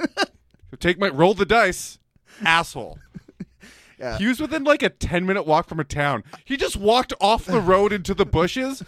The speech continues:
Speaker 2: and thought he was in the middle of nowhere. Fuck that guy.
Speaker 1: Do you know who else fucking deserved it? The grizzly bear guy.
Speaker 2: Yes!
Speaker 1: That's what you fucking,
Speaker 2: Zero!
Speaker 1: that's what you
Speaker 2: Don't feel
Speaker 1: get.
Speaker 2: bad at all.
Speaker 1: Yeah, that's what you fucking get.
Speaker 2: And the wife,
Speaker 1: Have you
Speaker 2: look, if your husband's getting in by a bear, don't hit it with a pan.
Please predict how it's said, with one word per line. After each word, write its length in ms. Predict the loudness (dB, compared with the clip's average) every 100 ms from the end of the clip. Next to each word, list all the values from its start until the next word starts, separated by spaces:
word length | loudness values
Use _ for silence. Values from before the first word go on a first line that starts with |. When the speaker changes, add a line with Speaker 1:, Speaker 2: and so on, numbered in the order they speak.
| -10
Speaker 2:
and 160 | -6 0
thought 240 | 4 4
he 60 | 4
was 180 | -2 -4
in 80 | -2
the 60 |
middle 240 | -2 0 -2
of 80 |
nowhere. 440 | 0 2 4 4 0 -8 -16 -8 0
Fuck 420 | 2 2 0 -10
that 400 | -10 -4 -4 -4
guy. 320 | -6 -6 -6 -10
Speaker 1:
Do 80 | -8
you 100 | -6
know 60 | -4
who 80 |
else 280 | -4 -6 -12 _ _ -14
fucking 300 | -12 -12 -12
deserved 360 | -10 -8 -8 -8
it? 180 | -8 -10
The 60 |
grizzly 460 | -12 -10 -10 -10 -10
bear 320 | -6 -6 -6
guy. 300 | -8 -8 -4
Speaker 2:
Yes! 720 | 2 2 2 -2 -8 -16 -18 -20 -14
Speaker 1:
That's 200 | -10 -10
what 100 | -10
you 80 | -10
fucking, 240 | 0 4 6
Speaker 2:
Zero! 400 | 6 4 2 0
Speaker 1:
that's 180 | 0 0
what 120 | 0
you 40 | 0
Speaker 2:
Don't 80 |
feel 120 | 4 4
Speaker 1:
get. 80 | 4
Speaker 2:
bad 220 | 2 2
at 80 | 2
all. 320 | 2 2 0
Speaker 1:
Yeah, 180 | -4 -10
that's 160 | -10
what 100 | -12
you 80 | -12
fucking 380 | -8 -8 -8 -10
get. 260 | -6 -4 -2
Speaker 2:
And 200 | -2 0
the 100 | 0
wife, 560 | 2 2 2 -6 -14 _ _ _
Speaker 1:
Have 140 | -14 2
you 60 | 2
Speaker 2:
look, 160 | 2
if 80 | -2
your 120 | -2
husband's 340 | -4 -6 -12 -14
getting 280 | -12 -10 -8
in 80 | -4
by 120 | -4
a 40 |
bear, 340 | -2 -2 -4 -6
don't 200 | -10 -8
hit 100 | -10
it 80 | -10
with 120 | -12
a 40 |
pan. 300 | -10 -10 -12